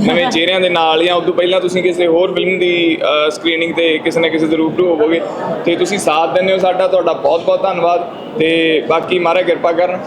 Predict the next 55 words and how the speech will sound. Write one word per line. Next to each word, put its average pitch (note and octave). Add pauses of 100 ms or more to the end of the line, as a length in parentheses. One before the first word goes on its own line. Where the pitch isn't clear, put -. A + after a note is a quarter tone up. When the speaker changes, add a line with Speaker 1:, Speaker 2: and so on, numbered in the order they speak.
(260)
Speaker 1:
ਤੇ D#3
ਚੜ੍ਹਦੀ F3+
ਕਲਾ F3
ਚ D#3+
ਰਹੋ D#3+
ਤੁਸੀਂ E3+
ਸਾਰੇ D#3+
ਜਾਣੇ, E3+ (340)
ਤੇ E3
ਆਪਣੇ E3
ਭਲਵਾਨ F3+
ਵਾਸਤੇ D3+
ਵੀ D3+
ਅਰਦਾਸਾਂ C3+
ਕਰਦੇ C3
ਰਹੋ C3+
ਸਾਰੇ B2+
ਜਾਣੇ B2
ਰਲ -
ਕੇ। -
Thank F3+
you F3
so C3+
much, -
ਬਹੁਤ F3+
ਬਹੁਤ G#3
ਪਿਆਰ। G#3+
Thank A3+
you। -
ਹਾਂਜੀ, A3 (1800)
ਡਾਇਲੌਗ D#3
ਹੁਣ F#3+
ਤਾਂ A3+
ਸੁਣ G#3
ਕੇ F3+
ਆਇਆ F3+
ਮਾਮਾ F3+
ਅੰਦਰ F#3+ (180)
ਢਾਈ F#3
ਘੰਟੇ। - (680)
Speaker 2:
ਹਾਂਜੀ। A#3+
Speaker 1:
ਅਹ, D#3+
ਸੁਣਾ F#3+
ਦਿਓ F3+
ਸੋਨੀਆ F#3
ਜੀ, F#3+
ਕੋਈ F3
ਡਾਇਲੌਗ F3+
ਸੁਣਾ E3+
ਦਿਓ C#3
ਇਹਨੂੰ, D3+
ਤੂੰ D#3+
ਤੇਰੇ D3
ਵਾਲਾ C3+
ਕਹਿੰਦਾ। C#3